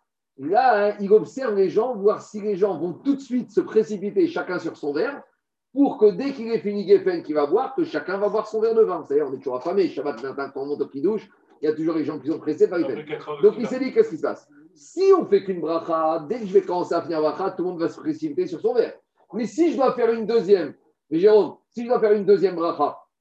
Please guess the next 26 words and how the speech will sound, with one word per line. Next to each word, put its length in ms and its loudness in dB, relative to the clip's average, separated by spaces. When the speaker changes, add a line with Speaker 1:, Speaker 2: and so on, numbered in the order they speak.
Speaker 1:
de 60 -20
toute 100 -20
façon, 200 0
les 120 6
gens, 100 2
ils 80 2
vont 100 -4
pas 100 -2
se 60 -6
précipiter 440 -2
parce 160 -2
qu'ils 120 -10
savent 220 0
qu'après 340 -2
Geffen, 460 0
il 40 -2
y 20 2
a 100 2
la 60 -2
bracha 320 -2
du 120 -4
kidouche. 440 0
Donc, 160 0
c'est 120 -10
sa 120 -2
stratégie. 640 -6